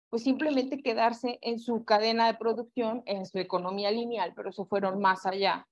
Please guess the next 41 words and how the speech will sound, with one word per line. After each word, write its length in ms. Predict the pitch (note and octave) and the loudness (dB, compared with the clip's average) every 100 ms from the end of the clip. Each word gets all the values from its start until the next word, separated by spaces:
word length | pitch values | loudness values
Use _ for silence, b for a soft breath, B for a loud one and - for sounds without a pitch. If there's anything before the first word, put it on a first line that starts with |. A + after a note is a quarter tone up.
| _ - | _ -10
y 180 | G#3 | -6
entendieron 640 | F#3+ F#3+ G3+ G#3+ G#3 G3 G3+ | -4 -2 -2 2 0 0 -4
que 100 | G3 | -4
el 60 | |
refrigerador 640 | F#3 F#3+ F#3 F#3+ F3 G#3 A#3+ | -4 -8 -4 0 2 4 4
era 260 | F#3 E3+ | 4 2
parte 320 | F#3 F3+ F3 F3+ | 4 2 0 -8
también. 480 | E3 E3 - E3+ _ _ _ _ _ _ _ _ _ _ _ - | -8 -8 -10 -10 _ _ _ _ _ _ _ _ _ _ _ 2
La 180 | A#3+ | 2
planta 480 | C4 C#4+ C#4+ D4+ C#4 | 6 4 6 8 8
ha 60 | B3+ | 8
logrado 560 | B3+ A#3 A3+ A#3 A#3+ | 8 8 8 8 8
manejar 580 | B3 A3 G3 G3 A#3 G3+ | 4 0 -2 0 4 6
así 460 | G3 - A#3 C4+ E4+ | 4 0 -4 0 2
hasta 360 | G#3+ - F#3+ | 0 0 -2
el 100 | F#3+ | -2
noventa 340 | F#3+ F#3+ F#3 F#3+ | -4 -6 -4 -4
y 80 | G3+ | 0
nueve 160 | G#3 | -2
por 140 | G#3 G3+ | -2 -6
ciento 240 | G3+ G3 | -8 -4
de 60 | G3+ | -4
los 160 | F3+ | -4
componentes 520 | - F3 G3+ G3+ - G#3+ | -8 -4 -4 -4 -6 0
de 120 | G#3+ | 2
los 160 | G#3 | 2
refrigeradores 680 | G#3+ G#3+ A3 A#3 A3+ B3+ D4 - | 0 -2 2 4 6 4 2 0
que 80 | |
han 100 | A3+ | -2
llegado 320 | G#3+ G#3 G3 G3+ | 0 2 4 4
al 100 | G#3 | -2
final 300 | F#3 G3 G3 | -10 -8 -8
de 80 | |
su 140 | G#3 F#3 | -6 -6
vida 260 | F#3 F#3+ | -2 0
útil. 400 | A3 C4+ - F3+ | 2 0 -2 -4
Ese 200 | G#3 G#3+ | -2 0
es 100 | A#3+ B3+ | 2 2
un 160 | A#3 | 0
súper 380 | A3+ A#3 G3 G3+ | -4 -6 -2 4
dato 340 | B3 C#4+ C#4+ | 4 4 0